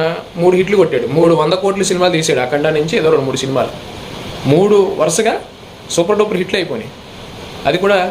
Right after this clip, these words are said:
మీ ఏసే ఇచ్చాడా? ఏం మాట్లాడుతున్నారా మీరు? అంతెందుకు, మెగాస్టార్ ఫ్యామిలీ ఉంది. మెగాస్టార్ ఫ్యామిలీలో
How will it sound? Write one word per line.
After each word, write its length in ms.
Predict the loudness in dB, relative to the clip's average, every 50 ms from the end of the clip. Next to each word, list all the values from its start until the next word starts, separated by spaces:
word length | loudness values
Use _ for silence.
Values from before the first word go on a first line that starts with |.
| -4 -4
మీ 80 | -2 0 0
ఏసే 180 | 2 2 0 0 0
ఇచ్చాడా? 260 | 0 0 0 0 0 -2 -6 -14 -18 -20 -18 -18 -18 -16 -16 -16 -16 -16 -16 -16 -14 -14 -4 0 0
ఏం 60 | 0 2
మాట్లాడుతున్నారా 520 | 0 0 0 -2 -2 0 -2 0 0 0 0
మీరు? 140 | 0 -2 -4 -6 -8 -10 -14 -14 -14 -14 -14 -14 -14 -14 -12 -12 -12 -6 -4 -2
అంతెందుకు, 380 | 0 0 0 0 -2 -2 -4 -4 -6 -6 -10 -6 -4
మెగాస్టార్ 380 | -2 -2 -2 -2 -2 -2 -2 0
ఫ్యామిలీ 260 | 0 -2 -2 0 -2 -2 -2
ఉంది. 140 | -2 -6 -10 -14 -18 -18 -18 -18 -18 -18 -16 -16 -16 -16 -16 -6 -4 -2
మెగాస్టార్ 340 | -2 -2 -2 -2 -2 0 0
ఫ్యామిలీలో 380 | 0 0 0 0 0 0 -2